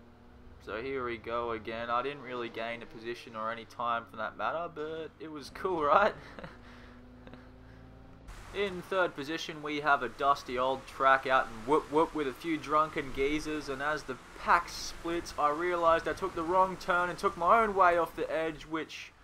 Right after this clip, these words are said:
couldn't have turned out better, I don't think. If there's any message to take away from this, it's that when society says you've got to go left or right,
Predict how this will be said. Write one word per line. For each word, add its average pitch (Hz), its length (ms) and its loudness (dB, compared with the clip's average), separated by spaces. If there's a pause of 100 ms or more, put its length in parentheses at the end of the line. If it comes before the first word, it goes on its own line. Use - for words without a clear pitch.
(640)
couldn't 294 220 -8
have 175 120 -4
turned 165 280 -4
out 139 240 2
better, 131 260 -2
I 82 80 0
don't 92 300 -6
think. 139 160 -10 (3750)
If - 80 -6
there's 135 140 -6
any 208 160 0
message 175 380 -2
to 143 80 -10
take 139 260 0
away 120 280 2
from 117 200 -10
this, 110 240 -4
it's - 140 -8
that 107 200 2
when 113 180 -8
society 151 520 2
says 127 320 -4
you've 117 120 -4
got 120 160 2
to 117 60 -4
go 117 160 0
left 120 320 -2
or 113 120 -2
right, 127 340 6